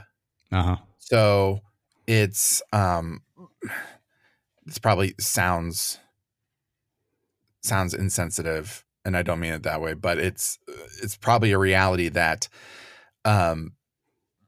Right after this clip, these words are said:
Speaker 2: a limo is not gonna pull up to the Waffle House.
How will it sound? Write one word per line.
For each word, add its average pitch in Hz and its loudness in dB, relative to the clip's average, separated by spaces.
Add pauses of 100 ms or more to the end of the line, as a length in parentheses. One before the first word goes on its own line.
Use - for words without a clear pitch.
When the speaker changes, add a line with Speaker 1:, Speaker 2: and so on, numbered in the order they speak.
(1500)
Speaker 2:
a 135 6
limo 131 4
is 92 -2
not 87 2
gonna 87 -4
pull 92 -2
up 73 -2
to - -2
the 80 -2
Waffle 78 0
House. - -8